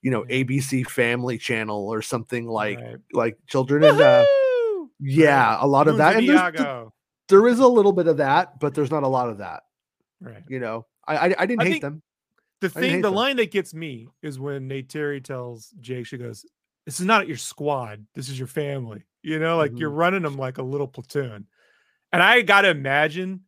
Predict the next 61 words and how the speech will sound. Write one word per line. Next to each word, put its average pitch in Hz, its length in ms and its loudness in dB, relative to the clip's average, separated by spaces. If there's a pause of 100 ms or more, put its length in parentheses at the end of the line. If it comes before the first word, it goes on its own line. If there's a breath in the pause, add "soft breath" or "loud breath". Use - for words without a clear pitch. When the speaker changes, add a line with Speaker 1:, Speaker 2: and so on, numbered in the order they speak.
(140)
Speaker 2:
Cameron 151 380 -8
heard 127 260 -14
that. 117 200 -18 (460)
That, 165 140 -12
that 180 160 -8
sounds 202 380 0
to 180 100 -10
me 165 180 -8
like 156 220 -8
a 156 40 -10
line 143 320 -10
he 127 140 -16
heard 123 220 -18
from 123 180 -18
his 117 140 -20
own. 113 300 -20 (500)
I 190 60 -6
mean, 180 140 -2
y-, 185 200 -10
there 190 160 2
is 190 160 -2
a, 196 60 -2
in 156 200 -10
the 147 60 -10
documentary, 151 760 -2 (800)
the, 135 80 -10
when 131 120 -8
he 135 60 -8
goes 135 140 -6
to 143 60 -14
the 127 60 -12
Marianas 123 460 -12
Trench. - 400 -18 (480 soft breath)
You 156 80 2
know, 165 60 4
he 165 80 0
shot 196 240 2
that 165 180 2
in 135 100 -14
three 127 180 -12
D. 113 180 -16 (200)
It's 139 100 -20
brilliant. 135 520 -6
I - 40 -20
highly 139 280 -6
recommend 113 500 -14
it. - 80 -20 (240)
And, 139 320 -6
Speaker 1:
Mm-hmm. 131 160 -14 (120)
Speaker 2:
but 180 80 -2
there's 226 140 0
a 262 60 0
part 254 200 0
where 202 80 2
his 180 100 -2
kids 233 260 -8
come 175 140 -8
down 135 180 -10
to 117 60 -16
see 156 280 -10
the, 127 200 -12